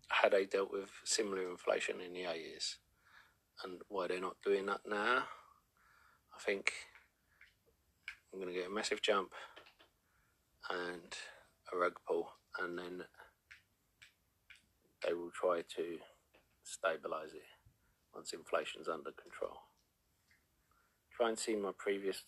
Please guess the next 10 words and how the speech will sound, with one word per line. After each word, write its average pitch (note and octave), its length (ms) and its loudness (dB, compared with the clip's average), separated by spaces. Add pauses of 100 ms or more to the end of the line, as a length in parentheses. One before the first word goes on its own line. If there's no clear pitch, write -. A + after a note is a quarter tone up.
two F#2+ 220 -2
videos. G2 600 2 (400)
They F#2+ 80 -4
speak F#2+ 340 -4
a - 120 -4
bit - 120 -2
more F#2 220 -2
about F2 300 2
it. F2+ 160 -4 (1700)
And F2+ 120 -10